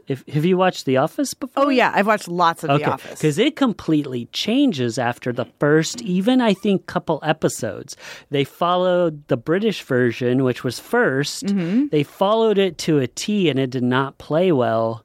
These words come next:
Speaker 1: in the United States.
Speaker 2: Oh, I
Speaker 1: Same
Speaker 2: believe
Speaker 1: thing
Speaker 2: it.
Speaker 1: culturally.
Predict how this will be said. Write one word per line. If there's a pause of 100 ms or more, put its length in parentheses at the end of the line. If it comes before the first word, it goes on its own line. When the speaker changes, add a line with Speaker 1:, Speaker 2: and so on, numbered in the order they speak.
(140)
Speaker 1:
in
the
United
States.
Speaker 2:
Oh,
I
Speaker 1:
Same
Speaker 2:
believe
Speaker 1:
thing
Speaker 2:
it.
Speaker 1:
culturally.